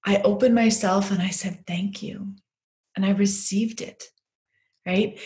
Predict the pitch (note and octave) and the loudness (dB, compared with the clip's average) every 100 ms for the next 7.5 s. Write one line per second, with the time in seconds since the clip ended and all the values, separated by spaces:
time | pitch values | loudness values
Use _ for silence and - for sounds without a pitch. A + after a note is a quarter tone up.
0 | - G#3 G#3+ G3 G#3+ A#3 B3 G3+ F3 F3+ | 0 2 4 4 2 4 4 6 6 4
1 | F3 E3 E3+ D#3+ D#3 - G3 - A#3 A#3 | 4 0 0 -2 -2 -2 -2 0 2 2
2 | A3 A3 A3 A3+ A#3+ A3+ F3+ - F#3 - | 4 4 4 4 2 2 2 2 2 4
3 | B3 C#4 - D4 C#4+ A#3 - B3+ B3 - | 4 4 2 0 0 -2 -2 -2 -4 -8
4 | - - G3+ _ _ _ _ _ _ - | -8 -8 -12 _ _ _ _ _ _ -20
5 | - - - - C4+ B3+ C4+ C4 C4+ B3+ | -16 -18 -6 4 6 8 6 4 4 4
6 | F#3+ G#3+ B3 C#4+ D4+ D4+ C4+ B3 G3 F3 | 2 2 4 6 4 4 2 0 2 2
7 | E3 E3 E3 E3 E3 | 2 0 -2 -4 -6